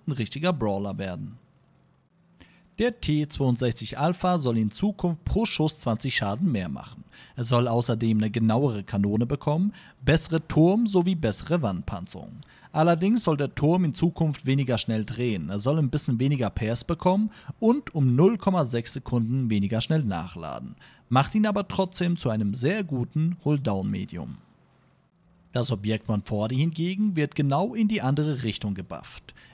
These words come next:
Er soll mehr P S und eine schnellere Drehung bekommen. Die Kanone soll auch hier deutlich besser werden.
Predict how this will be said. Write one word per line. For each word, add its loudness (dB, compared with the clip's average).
Er 4
soll 2
mehr 2
P 0
S -4
und -2
eine 0
schnellere 0
Drehung 0
bekommen. -12
Die -2
Kanone 0
soll -2
auch -4
hier 0
deutlich -2
besser -4
werden. -4